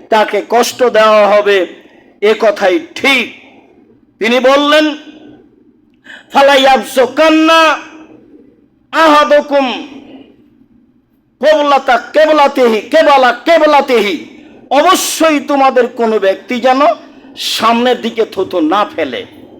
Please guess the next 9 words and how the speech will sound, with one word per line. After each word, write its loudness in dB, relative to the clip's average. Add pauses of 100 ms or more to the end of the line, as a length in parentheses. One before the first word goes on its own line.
(760)
ফালিয়াবসুকান -2
ইয়াসারিহি, -2 (580)
প্রয়োজন 0
হলে 0 (400)
বামে -2
ফেলবে। -8 (600)
আও 0
তাহাতা -2
কাদামিহি, -2